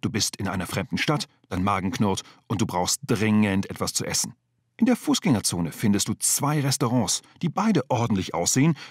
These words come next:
preislich okay zu sein scheinen und beide Gerichte auf der Speisekarte haben, die du gerne magst. Das eine ist knallevoll.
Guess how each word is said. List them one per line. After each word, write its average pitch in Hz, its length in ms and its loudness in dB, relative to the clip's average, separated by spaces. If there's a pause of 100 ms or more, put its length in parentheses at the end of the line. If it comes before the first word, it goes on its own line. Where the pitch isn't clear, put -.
(120)
preislich 117 520 0
okay 135 280 0
zu 180 100 0
sein 107 260 2
scheinen 87 320 -2 (320)
und - 280 -4
beide 175 280 -2
Gerichte 147 440 0
auf - 80 -4
der - 100 0
Speisekarte 92 580 -2
haben, 98 240 2
die 156 60 -2
du 190 100 0
gerne 185 220 2
magst. - 400 0 (460)
Das - 240 -2
eine 110 240 2
ist - 180 -4
knallevoll. 98 760 -2